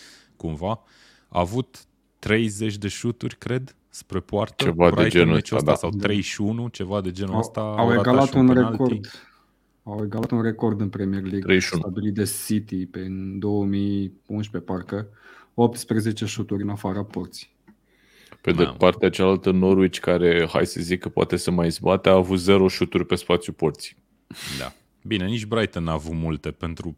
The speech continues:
Speaker 1: treizeci și unu de șuturi câte a dat în total, cred că a avut, nu știu, cinci sau șase pe poartă, ceva de genul ăsta.
Speaker 2: Da, uite,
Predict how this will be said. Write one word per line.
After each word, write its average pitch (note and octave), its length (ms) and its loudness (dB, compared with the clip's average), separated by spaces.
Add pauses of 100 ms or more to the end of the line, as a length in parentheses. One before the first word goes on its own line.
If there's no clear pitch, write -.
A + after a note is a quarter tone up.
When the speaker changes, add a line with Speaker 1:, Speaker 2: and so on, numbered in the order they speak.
Speaker 1:
treizeci F#2 280 -2
și - 160 -8
unu F2+ 180 -2
de E2 280 -4
șuturi E2+ 500 -8
câte - 220 -10
a D#2+ 40 -4
dat E2+ 240 -4
în E2 120 -8
total, F2 400 -6
cred E2 160 -12
că - 80 -8
a - 20 -4
avut, E2+ 140 -8
nu F2 80 -8
știu, - 280 -14
cinci F#2+ 280 -8
sau D#2 180 -10
șase D2+ 340 -8
pe C#2+ 120 -16
poartă, - 520 -16
ceva D2+ 260 -14
de D2 140 -12
genul C#2+ 140 -14
ăsta. - 180 -6
Speaker 2:
Da, - 120 -4
uite, F#2+ 300 4